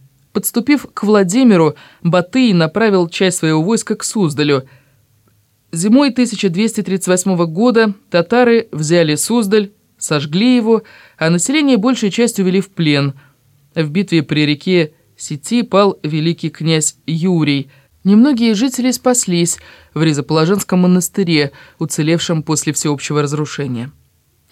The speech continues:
После татарского нашествия между московскими, тверскими и суздальскими князьями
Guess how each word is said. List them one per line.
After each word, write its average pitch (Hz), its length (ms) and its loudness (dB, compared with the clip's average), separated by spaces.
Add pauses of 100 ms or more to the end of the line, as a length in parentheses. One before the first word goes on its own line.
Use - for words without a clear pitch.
(380)
После 302 260 -2
татарского 254 480 2
нашествия 220 640 0
между 190 440 2
московскими, 180 720 0
тверскими 165 720 -2
и 147 40 -2
суздальскими 175 640 -2
князьями 170 800 0